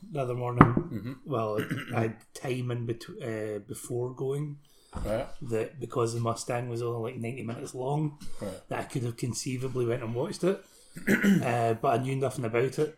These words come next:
Speaker 1: and
Speaker 2: Yeah,
Speaker 1: I,
Speaker 2: I don't know anything
Speaker 1: I
Speaker 2: about it.
Speaker 1: probably should have just knew nothing about it and just went,
Speaker 2: Hmm.
Speaker 1: 'cause I watched the trailer, and it was like, I was kind of intrigued because it said the very first thing it comes up with,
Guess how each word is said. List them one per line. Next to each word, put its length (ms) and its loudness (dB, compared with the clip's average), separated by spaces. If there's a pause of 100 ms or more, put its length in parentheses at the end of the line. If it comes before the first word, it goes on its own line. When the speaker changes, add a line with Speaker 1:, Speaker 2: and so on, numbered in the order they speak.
(160)
Speaker 1:
and 400 -2
Speaker 2:
Yeah, 140 -2
Speaker 1:
I, 60 0
Speaker 2:
I 20 0
don't 140 -2
know 60 -4
anything 160 -2
Speaker 1:
I 40 4
Speaker 2:
about 140 0
it. 60 -6
Speaker 1:
probably 480 4
should 180 -2
have 140 2
just 380 -4
knew 220 -6
nothing 280 -4
about 160 0
it 100 -2
and 120 -2
just 200 -6
went, 320 0 (340)
Speaker 2:
Hmm. 160 -10 (220)
Speaker 1:
'cause 140 -2
I 40 0
watched 320 0
the 80 -2
trailer, 540 0 (880)
and 440 -2 (680)
it 160 0
was 160 4
like, 380 6 (1080)
I 80 -4
was 120 0
kind 360 8
of 80 4
intrigued 560 4
because 300 2
it 140 -2
said 320 0
the 80 -2
very 240 4
first 260 -2
thing 140 -2
it 80 -10
comes 200 -6
up 140 -4
with, 320 -6